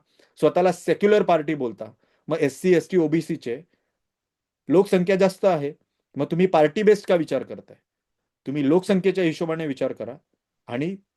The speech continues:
आमचा हक्क आम्हाला द्या आणि आम्ही तुमच्याबरोबर लढायला तयार आहोत. आणि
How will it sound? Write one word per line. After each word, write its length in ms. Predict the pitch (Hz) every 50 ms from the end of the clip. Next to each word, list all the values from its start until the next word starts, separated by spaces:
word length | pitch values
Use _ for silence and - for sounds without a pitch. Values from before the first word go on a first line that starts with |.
| _ _ -
आमचा 320 | 120 123 131 131 - 208
हक्क 240 | 175 156 - - -
आम्हाला 320 | 151 139 120 120 120 120 110
द्या 160 | 113 127 147
आणि 120 | 151 160
आम्ही 220 | 151 135 139 156 160
तुमच्याबरोबर 440 | 151 147 - 160 151 156 160 156
लढायला 300 | 147 139 135 143 160 165 160 -
तयार 180 | 147 151 185 202
आहोत. 140 | 180 160 156 - _ _ _ _ _ _ _ _ _ _ _ _ _ _ _ _ _ _ _ _ _
आणि 260 | - 117 131 147 156